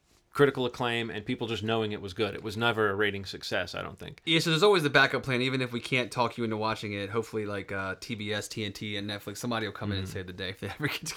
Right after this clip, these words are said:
Speaker 2: canceled.
Speaker 1: I feel like it's definitely, it'll make 'em look good for a few minutes, you know, because it, it is a show that there's a very rabid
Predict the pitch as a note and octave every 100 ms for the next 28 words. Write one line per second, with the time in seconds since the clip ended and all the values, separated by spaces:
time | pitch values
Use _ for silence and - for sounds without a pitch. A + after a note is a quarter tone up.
0 | - - E3 - - A#3 B3 D#4+ C4+ G#3+
1 | - A3+ A3 F#3+ F3 F3+ F3 G3 E3 D#3+
2 | B2+ C#3+ D#3 - B2+ A2+ G#2 A#2+ A2 G#2+
3 | G#2+ A#2+ A2+ A#2+ A#2+ B2+ A#2+ A2 B2 C3+
4 | D3 D#3 C3 - B2+ B2 A2+ G2+ A#2+ B2
5 | G#2+ G#2 B2+ A#2 A2 A2 G#2+